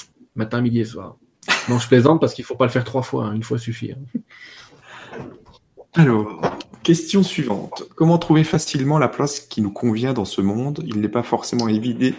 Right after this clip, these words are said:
Speaker 2: évident d'écouter son cœur pour faire, euh, les choix justes, d'avoir des idées, de l'élan, et cetera.
Speaker 1: Alors, quand il dit que c'est pas évident d'écouter son cœur, ça veut dire déjà qu'il a mis un frein à l'écoute de son cœur.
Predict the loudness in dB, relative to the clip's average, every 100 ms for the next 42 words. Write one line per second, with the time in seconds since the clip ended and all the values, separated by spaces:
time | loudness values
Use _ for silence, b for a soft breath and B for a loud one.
0 | -2 2 2 2 0 0 0 -2 -2 0
1 | 0 2 0 2 0 0 -4 _ _ -8
2 | -8 -8 -2 -2 -2 -4 -6 -2 0 0
3 | -2 -6 -6 -6 -4 -4 -4 -2 -2 0
4 | 2 4 4 4 0 -6 -10 -16 -20 -20
5 | _ _ _ _ _ _ _ -20 -20 _
6 | _ _ _ _ _ _ _ _ _ _
7 | _ _ _ _ b _ _ _ _ -4
8 | 0 0 2 2 2 0 2 2 2 4
9 | 2 4 4 4 2 0 0 2 2 2
10 | 2 2 0 0 4 4 4 4 2 2
11 | 2 4 2 0 0 0 2 2 2 2
12 | 2 2 -4 -4 -6